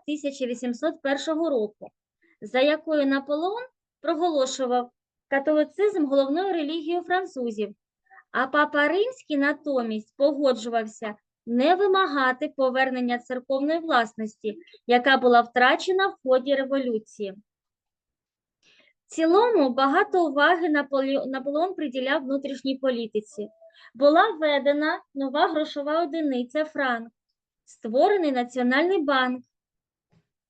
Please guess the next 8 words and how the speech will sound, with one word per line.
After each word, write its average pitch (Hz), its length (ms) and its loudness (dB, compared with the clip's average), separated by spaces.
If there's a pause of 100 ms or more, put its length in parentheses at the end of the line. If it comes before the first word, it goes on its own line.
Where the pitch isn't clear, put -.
(260)
розвивалася 254 720 2
власна 277 380 0
промисловість 277 960 -4 (200)
шляхом 262 420 -2
блокування 254 720 2
ввезення 277 480 0
іноземних 247 640 -4
товарів. 220 520 -4